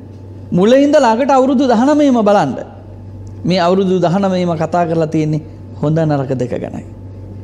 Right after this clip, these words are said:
ශ්ලෝකාර්ධේන ප්‍රවක්ෂාමි අදුත්තං ග්‍රන්ථ කෝටිසු පරෝපකාර පුණ්‍යාය පාපාය පරපීඩනං.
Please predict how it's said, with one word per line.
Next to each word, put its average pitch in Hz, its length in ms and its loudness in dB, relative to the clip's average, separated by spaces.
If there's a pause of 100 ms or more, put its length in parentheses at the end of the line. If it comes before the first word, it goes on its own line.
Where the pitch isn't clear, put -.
(320)
ශ්ලෝකාර්ධේන 233 1040 4
ප්‍රවක්ෂාමි 240 840 2
අදුත්තං 233 560 2
ග්‍රන්ථ 233 360 2
කෝටිසු 214 480 2 (480)
පරෝපකාර 208 720 4 (160)
පුණ්‍යාය 185 680 0
පාපාය 175 580 2
පරපීඩනං. 156 720 -2